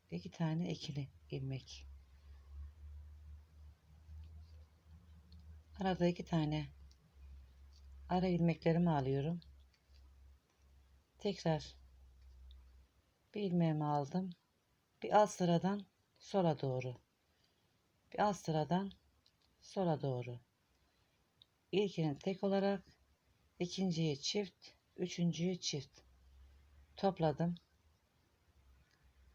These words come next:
Yine bir, iki, üç ilmek. Dördüncüyü aldım. Bir alt sıradan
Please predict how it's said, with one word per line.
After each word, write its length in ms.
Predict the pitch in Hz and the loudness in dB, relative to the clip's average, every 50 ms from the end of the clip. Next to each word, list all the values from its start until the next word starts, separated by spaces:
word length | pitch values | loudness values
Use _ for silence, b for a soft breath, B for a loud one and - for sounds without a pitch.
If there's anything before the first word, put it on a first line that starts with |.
| _ - - - - - - - - - - - _ _ _ _ _ _ _ _ _ _ _ _ _ _ _ _ _ _ _ | _ -20 -20 -20 -20 -20 -20 -20 -20 -20 -20 -20 _ _ _ _ _ _ _ _ _ _ _ _ _ _ _ _ _ _ _
Yine 420 | 180 180 185 180 175 170 160 151 - _ _ _ _ _ _ - _ - | -6 -2 0 2 2 2 2 0 -6 _ _ _ _ _ _ -20 _ -4
bir, 420 | - 175 180 180 175 - - - - _ _ _ _ _ _ _ _ _ _ _ _ _ _ _ _ _ _ _ _ _ - | 0 2 2 2 0 -4 -12 -16 -20 _ _ _ _ _ _ _ _ _ _ _ _ _ _ _ _ _ _ _ _ _ -14
iki, 540 | 143 - - - - 180 185 185 175 170 _ _ - _ _ _ _ _ _ _ _ _ _ _ _ _ _ _ _ _ - | -14 -12 -10 -4 -2 -2 -2 -2 -2 -8 _ _ -20 _ _ _ _ _ _ _ _ _ _ _ _ _ _ _ _ _ -4
üç 240 | 175 175 - - | -4 -2 -2 -2
ilmek. 520 | 160 135 143 151 160 170 - - - - _ _ _ - _ _ _ _ _ _ _ _ _ _ _ _ _ _ _ _ _ _ _ _ _ _ _ _ _ _ _ _ _ _ _ _ _ _ _ _ - | -4 -2 -2 -2 -2 -2 -4 -8 -16 -16 _ _ _ -20 _ _ _ _ _ _ _ _ _ _ _ _ _ _ _ _ _ _ _ _ _ _ _ _ _ _ _ _ _ _ _ _ _ _ _ _ -2
Dördüncüyü 580 | 180 180 180 170 185 175 170 165 170 175 175 170 | 0 0 0 2 0 0 0 2 2 2 2 2
aldım. 420 | 160 151 151 139 165 175 175 170 - _ - _ _ - _ _ _ _ _ _ _ _ _ _ _ _ _ _ _ _ _ _ _ _ _ _ _ _ _ _ _ _ _ _ _ _ _ _ _ _ _ _ _ 151 | 2 0 -2 -2 -2 -2 -4 -4 -8 _ -20 _ _ -20 _ _ _ _ _ _ _ _ _ _ _ _ _ _ _ _ _ _ _ _ _ _ _ _ _ _ _ _ _ _ _ _ _ _ _ _ _ _ _ 0
Bir 120 | 196 196 185 | 2 4 4
alt 120 | 170 165 | 4 2
sıradan 540 | - - 165 165 156 151 165 175 175 175 | 2 0 2 2 2 2 2 0 0 0